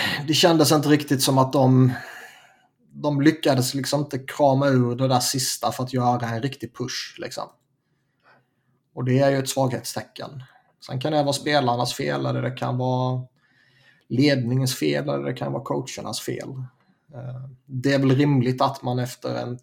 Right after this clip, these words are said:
sånt här fiasko som det ändå är, även om man tar skadeläget i, i åtanke, att coachen, eh, ryker, tycker jag. Och som sagt, man är tudelad till honom. Å ena sidan det vi nämnde där med hur, hur man liksom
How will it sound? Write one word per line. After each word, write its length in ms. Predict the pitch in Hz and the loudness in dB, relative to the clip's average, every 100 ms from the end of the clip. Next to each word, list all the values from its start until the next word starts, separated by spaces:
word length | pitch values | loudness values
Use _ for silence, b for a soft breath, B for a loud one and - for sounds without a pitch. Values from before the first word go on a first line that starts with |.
| - | -14
sånt 240 | - 117 | -12 -4
här 100 | 120 | -4
fiasko 600 | 110 - 123 - - 131 | -2 0 0 0 -6 -8
som 200 | 127 123 | -6 -4
det 80 | 120 | -4
ändå 380 | 139 123 110 113 | -2 -2 -4 -6
är, 540 | 117 110 139 151 135 - | -4 -2 -2 -2 -6 -2
även 320 | 123 117 110 | -2 -2 -6
om 80 | 113 | -6
man 160 | 113 | -8
tar 340 | 117 113 110 117 | -6 -6 -6 -8
skadeläget 720 | - 120 120 110 110 110 - | -8 -6 -6 -8 -10 -10 -12
i, 280 | 123 120 120 _ _ b b b b b b b b b b | -10 -10 -14 _ _ b b b b b b b b b b
i 80 | - | 2
åtanke, 760 | 147 147 131 117 - 123 123 131 | 4 6 4 2 0 0 0 0
att 160 | 120 - | -2 0
coachen, 600 | 135 117 - 123 117 120 | 0 0 -2 -4 -2 -4
eh, 440 | 120 120 120 127 | -6 -6 -4 -4
ryker, 520 | 123 107 - - 139 135 | -4 -6 -8 -14 -12 -12
tycker 180 | - 127 | -10 -8
jag. 160 | 143 131 _ _ _ _ _ - 101 - _ _ _ _ _ _ _ _ _ _ _ _ | -8 -10 _ _ _ _ _ -16 -16 -18 _ _ _ _ _ _ _ _ _ _ _ _
Och 100 | 139 | -2
som 80 | 156 | 4
sagt, 200 | 170 160 | 4 6
man 100 | 170 | 4
är 40 | |
tudelad 440 | 156 175 160 123 127 | 6 6 6 4 4
till 80 | 147 | 2
honom. 320 | 120 117 123 | 2 0 0
Å 60 | |
ena 180 | 143 135 | 0 2
sidan 280 | 131 143 131 | 2 2 2
det 120 | 135 | 2
vi 80 | 127 | 2
nämnde 320 | 131 131 120 | 2 2 0
där 160 | 127 120 | 0 0
med 300 | 120 120 120 | 0 0 0
hur, 220 | 120 123 | -2 -4
hur 200 | 127 120 | -4 -4
man 160 | 117 117 | -4 -6
liksom 440 | 113 127 113 113 | -6 -8 -8 -8